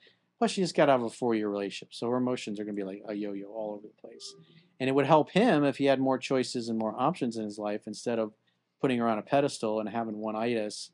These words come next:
and thinking that that's his, his dream girl, because she just canceled a date that she asked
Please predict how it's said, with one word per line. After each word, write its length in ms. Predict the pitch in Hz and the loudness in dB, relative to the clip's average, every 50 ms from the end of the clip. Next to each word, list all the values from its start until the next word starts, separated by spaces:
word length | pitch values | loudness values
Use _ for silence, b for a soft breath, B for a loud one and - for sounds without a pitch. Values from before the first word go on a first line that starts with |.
| _ _ _ _ _ _ _ _ _ - | _ _ _ _ _ _ _ _ _ -16
and 140 | 113 104 - | -16 -8 -6
thinking 300 | 120 113 - - 113 110 | -6 -4 -4 -4 -6 -6
that 180 | 110 107 - | -6 -6 -4
that's 380 | - 110 110 110 - - - - | -4 -2 -2 -4 -6 -10 -10 -8
his, 560 | - 110 104 104 104 101 101 - - - _ _ | -6 -4 -4 -4 -6 -6 -10 -12 -16 -20 _ _
his 160 | - 107 98 | -12 -12 -10
dream 320 | - - 107 107 117 120 | -10 -8 -6 -6 -6 -6
girl, 280 | 113 - - - - - _ _ _ _ _ _ _ _ _ _ _ _ | -8 -10 -14 -18 -20 -20 _ _ _ _ _ _ _ _ _ _ _ _
because 580 | - 113 - - 110 107 104 104 101 - - - | -16 -12 -8 -6 -4 -4 -4 -6 -8 -12 -16 -14
she 180 | - - - 131 | -14 -12 -12 -10
just 160 | 123 - - | -12 -12 -8
canceled 360 | - - 127 120 - - 117 110 | -4 -4 -4 -2 -2 -4 -2 0
a 20 | |
date 300 | 120 147 185 214 233 - _ _ _ _ _ - | 2 2 2 2 0 -4 _ _ _ _ _ -12
that 120 | 117 - | -8 -8
she 240 | - - 151 151 - | -4 -2 -2 -2 0
asked 480 | 131 123 117 117 - - - - - | 2 2 2 2 0 -4 -8 -14 -16